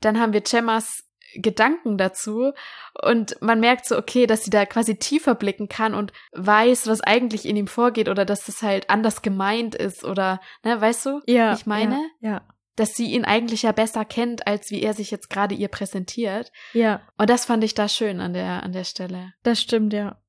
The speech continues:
Speaker 2: ja.
Speaker 1: Aber ja, was, was hättest du gemacht? Hättest du, wärst du auf Darren zugegangen oder nicht?
Speaker 2: Also ich glaube, ich wär schon auf ihn zugegangen.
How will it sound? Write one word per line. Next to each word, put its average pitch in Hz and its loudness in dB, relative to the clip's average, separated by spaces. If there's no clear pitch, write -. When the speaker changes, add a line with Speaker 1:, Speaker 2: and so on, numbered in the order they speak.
Speaker 2:
ja. 208 -6
Speaker 1:
Aber 233 4
ja, 226 2
was, 220 -2
was 214 -2
hättest 208 -2
du 208 -6
gemacht? 269 -2
Hättest 220 -6
du, 196 -12
wärst 196 -4
du 208 -4
auf 190 -10
Darren 185 -4
zugegangen 226 -6
oder 190 -8
nicht? - -10
Speaker 2:
Also 220 4
ich - 0
glaube, 240 4
ich 240 -2
wär 220 4
schon 226 -2
auf 208 -2
ihn 208 -2
zugegangen. 214 -4